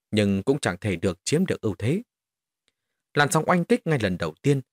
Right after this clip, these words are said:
đã gần như dập tắt mọi cây đuốc trong đại điện. "Bản lãnh lắm." Lý Giật lượn vòng trên không trung vài cái, sau khi chạm đất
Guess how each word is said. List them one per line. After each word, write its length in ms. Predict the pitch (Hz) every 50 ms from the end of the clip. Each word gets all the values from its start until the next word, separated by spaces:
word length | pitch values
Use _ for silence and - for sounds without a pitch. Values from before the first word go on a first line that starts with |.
| _ _ _
đã 120 | - 143 123
gần 160 | 143 131 120 120
như 100 | 170 170
dập 280 | 131 - 107 - - -
tắt 140 | 214 226 - _
mọi 300 | 98 98 101 92 80 85 -
cây 120 | - 107 101
đuốc 220 | 117 185 - -
trong 160 | 117 101 87
đại 160 | - 87 -
điện. 240 | - - 95 - - _ _ _ _ _ _ _ _ _ _ _ _ _ _ _ _ _ _ _ _ _
"Bản 280 | 104 98 82 73 69 76
lãnh 300 | 90 107 107 98 135 131
lắm." 200 | 131 170 214 - - _ _ _ _ _ _ _ _ _ _ _ -
Lý 100 | 185 214
Giật 220 | 202 156 110 104
lượn 200 | 113 113 92 104
vòng 240 | - 117 113 113 110 -
trên 140 | 165 160 151
không 180 | 160 151 143
trung 220 | - 160 160 147 123
vài 180 | 110 92 78
cái, 320 | - - 113 127 175 226 - _ _ _ _ _ _ _ _
sau 160 | - 196 196
khi 140 | - 190 175
chạm 280 | - - 113 131 156
đất 140 | 185 233